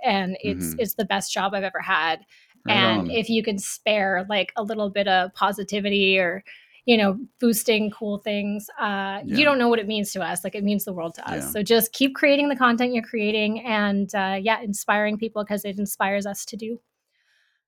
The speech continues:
Speaker 1: to do more too.
Speaker 2: Awesome. Great. Well, thank you very much for your time. And, uh, thanks to everybody at Behavior for putting out this game and
Speaker 1: <laughs>
Speaker 2: tying all of our communities together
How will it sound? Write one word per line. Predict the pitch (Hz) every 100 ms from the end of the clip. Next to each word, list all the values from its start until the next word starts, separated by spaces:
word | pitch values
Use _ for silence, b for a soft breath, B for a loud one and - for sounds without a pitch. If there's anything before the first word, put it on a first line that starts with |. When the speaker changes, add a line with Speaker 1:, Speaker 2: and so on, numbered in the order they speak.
| _ _ -
Speaker 1:
to |
do | 370 370
more | 370
too. | 359 330 302 - B B B B B B
Speaker 2:
Awesome. | 147 175 170 98 80 - _ _
Great. | 151 185 123
Well, | 135
thank | 131 185 180
you | 190
very | 156 147
much | 139 131
for | 127
your | 110
time. | - 90 98 139 123 78
And, | 95 87 82
uh, | 82 80
thanks | - 98 101 -
to | 90
everybody | 95 92 92 87 87 87 82
at | 85 80 -
Behavior | 85 90 90 85 82 80
for | - 87 82 80 80 b b b b b b _ _ _ _ _ _
putting | - 147 139
out | 120 139
this | 131 -
game | 98 92 87 85
and | 80
Speaker 1:
<laughs> | 78 254 214
Speaker 2:
tying | 101 107 110 101
all | 101 104
of | 101
our | 90 90
communities | - 95 98 90 -
together | 90 98 92 82 80